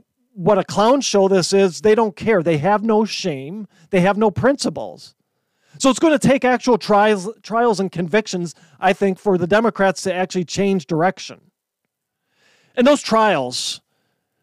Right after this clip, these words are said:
should they come about, need to happen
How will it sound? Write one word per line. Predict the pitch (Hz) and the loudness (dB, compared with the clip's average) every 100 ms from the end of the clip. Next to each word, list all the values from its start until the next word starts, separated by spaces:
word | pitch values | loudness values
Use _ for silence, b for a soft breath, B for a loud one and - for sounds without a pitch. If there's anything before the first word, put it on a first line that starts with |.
| _ _ _ | _ _ _
should | - 233 | 0 2
they | 233 190 | 4 2
come | - 220 | 2 0
about, | 185 185 190 | 4 4 4
need | 196 202 220 180 | 2 2 2 2
to | 226 | 2
happen | 165 185 175 202 185 | 4 2 2 0 0